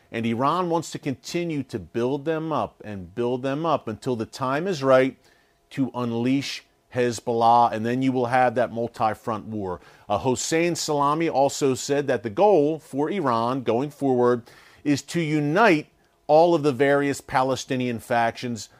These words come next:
No surprise there. He, he made repeated points during this interview that Palestinian Islamic Jihad is the tip of the spear for Iran. Now, of course, Hamas is also an Iranian proxy in Gaza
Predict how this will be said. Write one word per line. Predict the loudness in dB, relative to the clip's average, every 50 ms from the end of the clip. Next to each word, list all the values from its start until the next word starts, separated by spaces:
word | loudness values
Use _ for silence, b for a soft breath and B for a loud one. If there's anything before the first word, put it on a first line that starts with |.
| b b -2
No | 2 4 4 4
surprise | 4 2 -4 -4 0 2 4 4 4 4 2 0
there. | 0 2 2 4 4 2 2
He, | 0 -4
he | -4 -4 -2 -2 -2
made | 0 2 2 2 2 2 0 -4 -6 B B B B B B B
repeated | -4 2 2 2 2 2 0 0 2 2 0 -2 -4
points | -4 -2 0 0 0 -2 -4
during | 0 0 0 2 2 -2
this | -2 -2 -2
interview | 0 0 0 0 2 2 2 0 -2 -4 _ _ _ _ _ _ _ _ _ _ -20 _ _ -6
that | -6 -6 -6 -6
Palestinian | -12 -6 -4 -2 -2 -2 -2 -4 -6 -4 -2 -2 -2 -2 -2 -2
Islamic | -2 -2 -2 -4 -4 -4 -2 -4 -6 -6
Jihad | -6 -6 -4 0 2 4 6 6 4 4 2 -2 b b b b b b b
is | 0 0 0 2
the | -2 -2
tip | -2 -4 -2 0 0 0 2 0
of | -2 -2
the | 0 -4
spear | -4 -4 -8 -4 0 0 2 2 2 0 -2 -4
for | -6 -10 -8 -4 -2 0 -2 -2 -2
Iran. | -4 -4 -4 -2 0 0 0 0 0 -2 -4
Now, | -6 -4 -6
of | -6 -6 -6
course, | -4 -2 -2 -2 -2 -4
Hamas | -8 -6 -2 0 0 0 0 -2 -4 -6 -10 -12 b b b b b b b
is | -6 -4 -2 2
also | 2 2 2 2 2 2 2
an | 2 2
Iranian | 2 0 2 0 0 0 -2 -4
proxy | -4 0 2 2 2 2 0 -4 -6 -6
in | -4 -4 -4 -4 -2
Gaza | 0 4 4 6 6 6 4 2 0 0 0